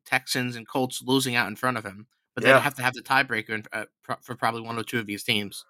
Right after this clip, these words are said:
Speaker 2: Well, think about it. The Tex-, the Steelers play the Seahawks this week, and we know the Seahawks, they need a big win in the N F C. We'll t-, we'll break down that in a second. The Texans play the Tennessee Titans. That didn't go well the last time these two teams met a couple weeks ago.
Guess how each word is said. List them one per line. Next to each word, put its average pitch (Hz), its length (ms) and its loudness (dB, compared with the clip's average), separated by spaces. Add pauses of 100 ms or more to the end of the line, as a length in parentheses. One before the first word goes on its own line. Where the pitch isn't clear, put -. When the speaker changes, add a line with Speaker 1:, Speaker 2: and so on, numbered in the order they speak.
(200)
Speaker 2:
Well, 123 100 -2
think 165 140 6
about 131 200 8
it. 107 80 2
The 139 80 2
Tex-, 135 160 6
the 131 140 0
Steelers 160 440 2
play 156 120 6
the 139 80 2
Seahawks 131 480 4
this - 160 -8
week, 123 140 -2
and 107 320 -8
we 123 140 2
know 135 180 8
the 120 80 6
Seahawks, 123 420 4
they 120 160 4
need 123 160 2
a 107 60 4
big 117 220 0
win 110 180 2
in 104 60 -4
the 104 120 0
N 110 80 2
F 104 80 0
C. - 140 -2
We'll 104 160 -2
t-, 117 140 -6
we'll 107 320 -4
break 120 220 2
down 107 220 6
that 104 160 2
in 101 100 -2
a 95 40 -10
second. 110 440 -2 (400)
The 101 60 -10
Texans 143 400 2
play 131 200 4
the 117 220 0 (100)
Tennessee 120 420 0
Titans. 135 540 2
That 117 180 4
didn't 131 180 0
go 127 120 4
well 123 180 4
the 120 80 2
last 120 260 6
time 127 100 -6
these 113 140 -4
two 120 140 -8
teams 117 260 -10
met 113 100 0
a - 40 -2
couple 107 240 0
weeks 123 240 -4
ago. 120 340 6